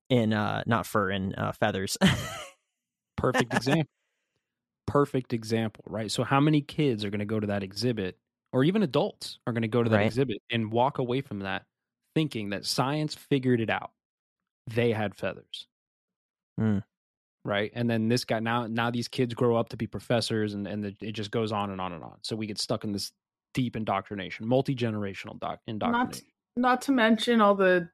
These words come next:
Speaker 3: TikToks and whatnot that go around about this sort of stuff as well, too. Like, I saw one the other day.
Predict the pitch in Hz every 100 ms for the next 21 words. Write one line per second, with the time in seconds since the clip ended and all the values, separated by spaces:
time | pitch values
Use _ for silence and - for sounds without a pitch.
0 | - 226 214 - 196 175 175 - 185 175
1 | 165 156 147 160 156 147 170 160 165 160
2 | 160 160 160 160 160 151 147 156 143 -
3 | 156 151 - 143 135 147 143 170 151 120
4 | - 180 139 110 120 131 131 156 - 180
5 | 196 202 214 214 220 233 220 302 208 131